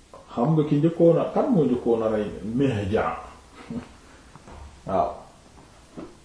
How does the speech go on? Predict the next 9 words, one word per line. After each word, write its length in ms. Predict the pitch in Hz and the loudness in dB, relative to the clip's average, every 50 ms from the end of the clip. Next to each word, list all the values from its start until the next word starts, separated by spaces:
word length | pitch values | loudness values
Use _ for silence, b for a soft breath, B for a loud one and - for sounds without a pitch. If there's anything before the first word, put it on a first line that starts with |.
| - - - - - - - - - - - - - - - - - - - - - - - - - - - - - - | -20 -20 -20 -20 -20 -20 -20 -20 -20 -20 -20 -20 -20 -20 -20 -20 -20 -20 -20 -20 -20 -20 -20 -20 -20 -20 -20 -20 -14 -8
Moom 240 | 120 120 131 139 143 147 | 0 2 4 4 6 4
la 60 | 147 | 4
njëkkoon 480 | 147 147 165 175 170 - - - - 139 | 4 4 2 2 2 4 6 6 6 6
a 60 | 139 | 4
faat. 280 | 139 - - - - - - - - - - - - - - - - - - - - - | 4 4 4 4 2 0 -6 -12 -18 -20 -20 -20 -20 -20 -20 -20 -20 -20 -20 -20 -14 -8
Mais 120 | 113 117 | -2 2
Al 160 | 131 156 151 156 | 4 4 6 6
Aswad 400 | 190 185 - - 160 170 - - - - - - - - - - - - - | 6 6 6 6 6 6 6 4 0 -6 -10 -16 -20 -20 -20 -20 -8 -2 2
dañ 120 | 220 220 | 2 2